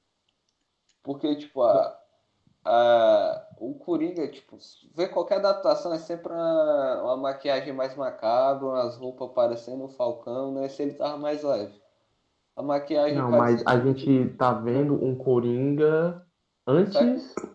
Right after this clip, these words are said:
Speaker 2: antes do Batman, um Coringa ainda no início. A gente pode ver, real-, provavelmente
Speaker 1: Pois é.
Speaker 2: tem alguma mudança ou não.
Speaker 1: Uhum. Só que de todas as adaptações que tiveram, o Coringa, antes dele virar o Coringa, é o Capuz Vermelho.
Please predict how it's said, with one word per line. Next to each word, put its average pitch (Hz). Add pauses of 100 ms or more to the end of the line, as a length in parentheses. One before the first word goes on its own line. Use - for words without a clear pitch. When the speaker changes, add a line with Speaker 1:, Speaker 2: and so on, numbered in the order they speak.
(280)
Speaker 2:
antes 143
do 185
Batman, 117 (100)
um 135
Coringa 139
ainda 131
no 135
início. 110
A 117
gente 127
pode 175
ver, 123
real-, 120 (640)
provavelmente 143
Speaker 1:
Pois -
é. 131
Speaker 2:
tem 156
alguma 165
mudança 135
ou 120
não. 113 (340)
Speaker 1:
Uhum. 143
Só -
que 320
de 147
todas 220
as 160
adaptações 151
que 147
tiveram, 147
o 143
Coringa, 151
antes 170
dele 190
virar 170
o 160
Coringa, 156
é -
o 165
Capuz 165
Vermelho. 165